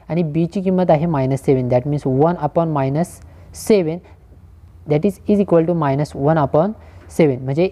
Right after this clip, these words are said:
M one into एम टू प्रोडक्टची term भेटते आपल्याला minus one upon seven या पद्धतीने. This is our final solution. Their sum is four upon seven and product is minus one upon seven. या पद्धतीने हे आपलं final solution झालेलं आहे. ठीक आहे ना? तर बघा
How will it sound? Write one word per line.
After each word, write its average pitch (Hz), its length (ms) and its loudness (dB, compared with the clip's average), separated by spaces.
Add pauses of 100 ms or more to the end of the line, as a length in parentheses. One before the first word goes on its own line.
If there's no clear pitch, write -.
(100)
M 143 200 0
one 185 220 2 (160)
into 156 360 2
एम 156 220 4
टू 151 80 4
प्रोडक्टची 147 540 2
term 175 140 2
भेटते 165 220 0
आपल्याला 165 260 2
minus 143 400 -2
one 147 140 0
upon 165 280 0 (120)
seven 151 380 0
या 151 100 4
पद्धतीने. 120 540 -4
This 139 220 4
is - 300 -4
our 165 140 4 (120)
final 147 240 2 (480)
solution. 147 440 2
Their 131 160 4
sum 175 360 -2
is 165 160 0
four 151 380 -2
upon 127 240 0 (140)
seven 175 240 2 (140)
and 135 320 -2
product 147 400 0
is 208 140 4 (420)
minus 135 640 -2
one 160 140 2
upon 147 300 2 (140)
seven. 143 280 0
या 170 100 4
पद्धतीने 151 360 -2
हे 156 140 0
आपलं 143 200 0
final 135 320 -2
solution 139 520 0
झालेलं 117 280 2
आहे. 110 140 -2
ठीक - 440 -2
आहे - 20 2
ना? 139 80 -2 (520)
तर 214 80 6
बघा 208 200 2